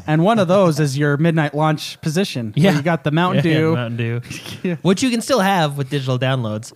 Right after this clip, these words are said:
Speaker 2: The, the thing that's nice about digital downloads is just, like, for where we live, when you do a digital download,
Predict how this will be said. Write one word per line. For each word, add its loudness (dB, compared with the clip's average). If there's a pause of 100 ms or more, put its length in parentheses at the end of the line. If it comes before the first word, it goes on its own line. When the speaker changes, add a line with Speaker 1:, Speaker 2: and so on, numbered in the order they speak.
(240)
Speaker 2:
The, -2 (140)
the -2
thing -4
that's -4
nice -2
about 0
digital -2
downloads -2 (640)
is -2
just, -2
like, 2
for 2
where 4
we 2
live, -2 (1080)
when 2
you 2
do 2
a 2
digital 0
download, 0